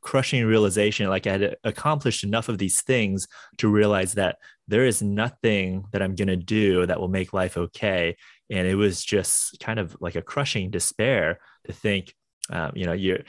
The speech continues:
'cause when you're young, you can have all these things to look forward to and think, like, "Well, maybe life sucks now, but then it'll get better." But as the years go on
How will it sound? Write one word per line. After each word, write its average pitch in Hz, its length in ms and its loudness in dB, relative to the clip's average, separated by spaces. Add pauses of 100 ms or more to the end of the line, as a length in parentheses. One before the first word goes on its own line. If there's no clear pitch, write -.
(140)
'cause - 140 -2
when 120 100 2
you're 107 100 4
young, 151 300 2
you 110 140 2
can 107 180 -2
have 117 220 0
all 101 100 2
these 98 180 0
things 104 160 -2
to 101 80 -2
look 95 180 -2
forward 143 300 4
to 101 140 2
and 98 100 0
think, 101 180 -2
like, 101 120 2
"Well, 120 240 4
maybe 104 460 0 (200)
life 104 140 0
sucks - 320 -4
now, 107 260 2
but 90 160 -6
then 95 320 -2
it'll 92 140 -2
get 92 180 -4
better." 92 400 0 (360)
But 90 320 0 (180)
as 107 200 0
the 95 160 -2
years 98 260 0
go 95 120 0
on 101 400 2